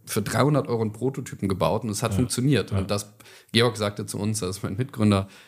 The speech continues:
Speaker 1: das passiert eigentlich nicht, dass du einen ersten Prototyp baust und das dann funktioniert.
Speaker 2: Mhm.
Speaker 1: Und, ähm, ja,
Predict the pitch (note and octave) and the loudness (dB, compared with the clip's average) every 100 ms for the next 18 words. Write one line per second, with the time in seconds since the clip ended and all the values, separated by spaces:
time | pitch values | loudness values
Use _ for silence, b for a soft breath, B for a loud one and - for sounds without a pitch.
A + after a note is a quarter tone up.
0 | B - - - C3 C3 - F#2 - F#2 | B -6 -2 2 2 2 -2 -6 -6 -6
1 | - F#2 - F#2+ F2+ - - - G#2+ G#2+ | -4 -4 0 0 -2 -4 -8 0 0 0
2 | A2 G#2 G#2+ A2 G2+ G2+ G#2+ G#2+ G2 F#2+ | -2 -4 -4 -2 -2 2 0 0 -6 -6
3 | F#2 - G2 G#2 - G2 A2 B2+ - B | -6 -2 0 0 2 4 6 4 -2 B
4 | B F2+ D#2+ - A2 A2 G#2+ G#2 G2+ G#2 | B -14 -10 2 4 4 2 0 0 0
5 | G#2 G2+ - A2+ D3 - | 0 -2 0 2 2 0